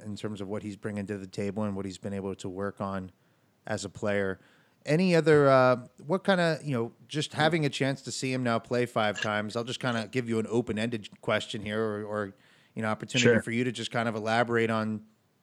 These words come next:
Speaker 1: you know, what you've seen and, and maybe any anecdotes you have from plays that impressed you or whatnot with Mike Saunders Junior.
Speaker 2: Yeah, I think, uh,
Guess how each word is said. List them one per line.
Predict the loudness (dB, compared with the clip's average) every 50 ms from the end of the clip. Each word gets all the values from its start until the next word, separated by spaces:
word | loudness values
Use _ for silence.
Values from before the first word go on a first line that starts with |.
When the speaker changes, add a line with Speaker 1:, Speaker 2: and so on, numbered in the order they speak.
| _ _ -12
Speaker 1:
you | -8 -4
know, | -4 -4
what | -2 0 0 -2 0 -2
you've | -4 -2 -2
seen | -2 -4 -4 -2 -2 -2 -2 -2 -2 -4
and, | -4 -6 -6 -6
and | -6 -8 -6 -8 -8 -8
maybe | -6 -6 -4 -4 -4 -4
any | -4 -4 -2 -2 0 0
anecdotes | 0 0 -2 -2 0 0 0 0 -2 -4
you | -6
have | -2 -2 -2 -2 -4
from | -4 -4 -4 -4 -4 -6 -8 -10 _ _ _ _ _ _ _ _ _ _ _ _ -14
plays | -6 -2 0 0 2 0
that | 0 -2
impressed | -2 -2 -2 -2 -2 -2 -2 -4
you | -4 -4
or | -2
whatnot | -2 -4 -4 -6 -6 -6 -6 -8
with | -10 -8
Mike | -6 -8 -6 -6
Saunders | -8 -8 -8 -8 -10 -10 -10
Junior. | -10 -10 -10 -10 -12 -14 _ _ _ _ _ _ _ _ _ _ _ _ _ _ _ _ _ _ _ _ _ _ _ _ _ -10 -10 -10 -12 -12 -6
Speaker 2:
Yeah, | -2 -2 0 4 4 6 6 8 6 6 6 4 2 2 2
I | 0
think, | 0 -4 -4 -4 -2 -2 -4 -4 -2 2
uh, | 4 4 6 6 4 4 2 0